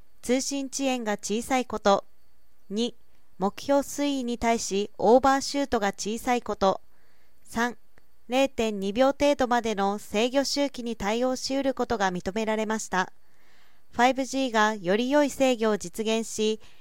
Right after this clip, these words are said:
品質の安定や省エネに寄与することを示せたということです。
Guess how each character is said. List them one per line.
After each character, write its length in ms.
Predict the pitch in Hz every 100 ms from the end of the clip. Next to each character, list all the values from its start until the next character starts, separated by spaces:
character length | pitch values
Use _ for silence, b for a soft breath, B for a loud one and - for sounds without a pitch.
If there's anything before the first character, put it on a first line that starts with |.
| b
品 260 | - 220 240
質 220 | - 226
の 240 | 226 220 -
安 160 | 220
定 240 | - 233 226
や 240 | 220 -
省 320 | - 226 247
エ 80 | 277
ネ 120 | 269
に 140 | 269 269
寄 160 | -
与 160 | 294 -
す 80 | 240
る 140 | 233
こ 100 | 214
と 160 | 220 202
を 80 |
示 320 | 190 180 233 262
せ 80 |
た 140 | 262 240
と 100 | 226
い 100 | 208
う 80 | 202
こ 120 | 208
と 140 | 208
で 140 | 180 185
す。 180 | -